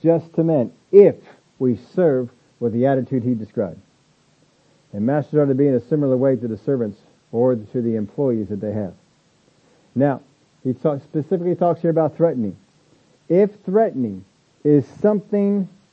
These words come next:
they are to give up, 'cause we, again, we're looking at all the situations that are here. When he started this out in verse one, the first thing he talked about,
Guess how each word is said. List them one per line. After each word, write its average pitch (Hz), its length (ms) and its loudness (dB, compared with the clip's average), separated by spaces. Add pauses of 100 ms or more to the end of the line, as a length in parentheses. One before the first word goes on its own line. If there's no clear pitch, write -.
(400)
they 156 240 6
are 170 360 4 (240)
to 175 100 0
give 170 220 4
up, 165 200 0 (840)
'cause 123 140 -6
we, 123 180 -6
again, 131 320 0
we're 135 120 2
looking 160 280 0
at 147 120 0
all 170 200 0
the 180 100 -2
situations 170 580 -2
that 147 100 -2
are 151 60 2
here. 147 260 2 (480)
When 107 120 -8
he 156 120 0
started 175 360 0
this 170 120 -4
out 180 140 0
in 160 60 -8
verse 165 240 -2
one, 170 300 0 (460)
the - 80 -20
first 143 240 0
thing 170 120 0
he 160 100 4
talked 165 280 -2
about, 190 300 2